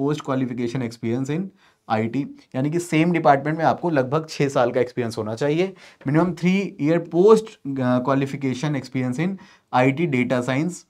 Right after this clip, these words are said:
अ, यहाँ पे एक्सपीरियंस होना चाहिए मिनिमम थ्री ईयर का,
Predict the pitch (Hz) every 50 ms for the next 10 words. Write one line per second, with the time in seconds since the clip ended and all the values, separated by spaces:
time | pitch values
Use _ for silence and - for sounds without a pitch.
0 | _ _ _ _ _ _ _ _ _ _ _ _ _ _ _ _ _ _ _ -
1 | 135 123 120 120 123 127 123 139 139 151 143 139 143 - 143 143 139 139 135 135
2 | 131 - 185 190 151 120 120 151 185 185 170 - - 123 92 87 82 87 85 -
3 | - -